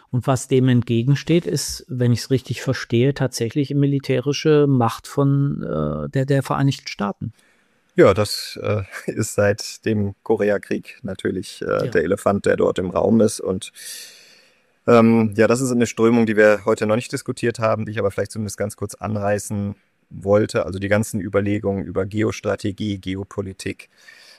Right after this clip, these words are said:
Speaker 2: Raumdeutung, also das ist auch was, was ich sagen würde, in den letzten zehn, fünfzehn Jahren sehr stark zugenommen hat, dass man also die U S A als raumfremde Macht, ähm, entsprechend hier, ähm, beschreibt, teilweise eben auch wirklich in Schmidtschen Kategorien.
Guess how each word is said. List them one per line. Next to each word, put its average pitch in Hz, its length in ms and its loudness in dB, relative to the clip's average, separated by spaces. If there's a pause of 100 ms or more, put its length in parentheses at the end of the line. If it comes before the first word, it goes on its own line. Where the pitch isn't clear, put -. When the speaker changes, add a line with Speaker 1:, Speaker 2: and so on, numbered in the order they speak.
(120)
Speaker 2:
Raumdeutung, 107 920 6
also 104 220 -2
das 101 180 0
ist 95 80 -8
auch 104 180 -4
was, 107 180 0
was - 120 -2
ich 98 140 -10
sagen 98 280 -4
würde, 92 140 -6
in 90 80 -4
den 98 100 -8
letzten 101 320 -8
zehn, 104 280 -6
fünfzehn 104 420 -8
Jahren 98 560 -4
sehr 101 280 -2
stark 101 500 -2 (680)
zugenommen 123 640 6
hat, 113 340 2
dass 104 120 2
man 107 160 2
also 98 300 0
die 98 120 -2
U 90 120 2
S 95 160 4
A 90 180 0
als - 240 -4
raumfremde 113 720 6
Macht, - 640 -2
ähm, 107 260 0
entsprechend - 500 -4
hier, 104 380 2 (240)
ähm, 95 260 -4
beschreibt, 98 460 -4
teilweise 98 400 0
eben 85 160 -2
auch 85 160 -4
wirklich - 260 -6
in 85 120 -4
Schmidtschen 190 400 -2
Kategorien. 98 640 -6